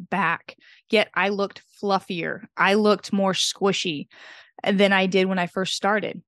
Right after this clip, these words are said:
because a lot of that weight was muscle and not body fat. And like I said, this is not why we're here today. I'm just stating that I've been in your shoes. I've done all the things to try to get weight off. And now I have found that this way,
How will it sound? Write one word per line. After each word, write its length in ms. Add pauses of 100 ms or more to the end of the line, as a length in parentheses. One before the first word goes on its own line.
because 260
a 60
lot 320
of 100
that 220
weight 300
was 180
muscle 420
and 120
not 200
body 280
fat. 240
And 280
like 140
I 40
said, 240
this 100
is 100
not 160
why 160
we're 80
here 120
today. 200
I'm 140
just 480
stating 500
that 380
I've 200
been 240
in 100
your 120
shoes. 520 (600)
I've 320
done 380 (240)
all 280
the 180
things 460
to 80
try 200
to 60
get 180
weight 220
off. 300
And 180
now 380 (220)
I 140
have 120
found 400
that 180
this 400
way, 420